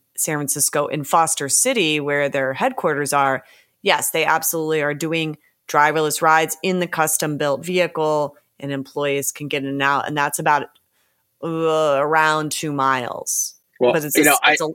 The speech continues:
Speaker 1: it's a shuttle, basically.
Speaker 2: I give credit to, to, uh, Zoox and Motional for keeping quiet while this plays out.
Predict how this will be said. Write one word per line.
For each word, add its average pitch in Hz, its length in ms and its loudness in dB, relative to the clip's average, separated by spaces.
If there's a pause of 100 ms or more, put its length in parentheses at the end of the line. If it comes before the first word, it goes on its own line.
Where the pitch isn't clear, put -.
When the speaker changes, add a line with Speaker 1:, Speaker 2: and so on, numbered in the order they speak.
Speaker 1:
it's 175 180 -2
a 147 280 -2
shuttle, 202 360 2
basically. - 540 -6 (100)
Speaker 2:
I 160 140 2
give 170 180 0
credit 156 320 2
to, 196 240 -2 (140)
to, 123 280 0
uh, 113 140 0
Zoox 120 380 -4
and 117 80 -4
Motional 120 320 -2
for 104 160 -4
keeping 110 360 -6
quiet 120 460 2
while 110 240 2
this 104 160 -4
plays 110 300 -2
out. 113 180 4